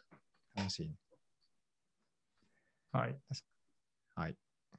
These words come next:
Speaker 2: まあ、今年いっぱいぐらい、ちまちまと、あ、この人もしかしたら反応してくれるかもなって人に声かけながら、ちょっと考えてみようかなと思ってるんで。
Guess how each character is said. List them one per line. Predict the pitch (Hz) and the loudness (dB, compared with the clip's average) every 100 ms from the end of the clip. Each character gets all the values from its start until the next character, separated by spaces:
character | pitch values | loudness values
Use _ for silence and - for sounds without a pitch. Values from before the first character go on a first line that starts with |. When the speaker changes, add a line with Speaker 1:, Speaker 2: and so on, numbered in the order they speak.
| - _ | -20 _
Speaker 2:
ま | 139 120 | 12 12
あ、 | 120 | 12
今 | 135 - 143 | 10 8 12
年 | 147 143 165 170 - _ _ - | 12 12 12 12 8 _ _ 10
い | |
っ | 156 - | 10 12
ぱ | 160 | 12
い | 160 | 12
ぐ | 160 | 12
ら | 127 | 12
い、 | 123 135 - _ _ _ _ _ - | 12 8 -2 _ _ _ _ _ 8
ち | - | 12
ま | 156 | 12
ち | 139 135 | 12 12
ま | 117 | 12
と、 | 120 131 - _ _ _ _ _ _ - | 10 6 0 _ _ _ _ _ _ 10
あ、 | 127 | 10
こ | 120 139 | 12 12
の | 160 | 12
人 | 160 127 | 12 12
も | 135 | 12
し | - | 12
か | 120 | 12
し | - | 12
た | |
ら | 113 135 - _ _ - | 10 8 -2 _ _ 2
反 | - 139 143 | 12 12 12
応 | 135 | 12
し | 139 | 12
て | |
く | 139 | 12
れ | 143 | 12
る | 139 | 12
か | 117 | 8
も | |
な | 117 | 8
っ | 123 | 4
て | 127 | 2
人 | - | 6
に | 127 | 8
声 | 135 127 | 12 12
か | 131 | 12
け | 135 | 12
な | 127 123 | 12 12
が | |
ら、 | 123 131 139 - _ _ _ _ _ _ _ _ _ _ _ _ _ _ _ _ - | 10 8 6 -2 _ _ _ _ _ _ _ _ _ _ _ _ _ _ _ _ 0
ち | - | 8
ょ | |
っ | 131 - | 8 8
と | 127 | 6
考 | 127 127 131 | 12 12 12
え | 127 | 12
て | 120 | 12
み | 113 | 8
よ | 113 | 8
う | |
か | 120 | 8
な | 117 | 6
と | 117 | 6
思 | 120 | 4
っ | - | 0
て | - | 0
る | 135 | 4
ん | 135 | 6
で。 | 139 | 4